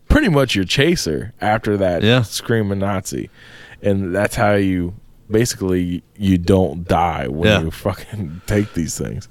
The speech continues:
Speaker 2: God, you know what? I actually, as you're talking about it, that the setup of the three shots is perfect.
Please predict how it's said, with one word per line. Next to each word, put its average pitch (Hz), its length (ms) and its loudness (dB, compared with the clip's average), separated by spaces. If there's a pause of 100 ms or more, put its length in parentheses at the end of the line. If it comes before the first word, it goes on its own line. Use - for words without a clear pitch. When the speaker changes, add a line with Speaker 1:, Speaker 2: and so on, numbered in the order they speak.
(160)
Speaker 2:
God, 110 320 2 (140)
you 147 100 2
know 170 120 6
what? 170 220 4
I 127 260 2
actually, 139 360 0
as 135 240 2
you're 127 100 2
talking 120 360 0
about 98 260 2
it, 90 180 -8
that 127 260 0 (340)
the 120 260 0
setup 147 460 2
of 127 140 2
the 113 100 -2
three 123 280 0
shots 117 440 0
is 90 120 -6
perfect. - 600 -2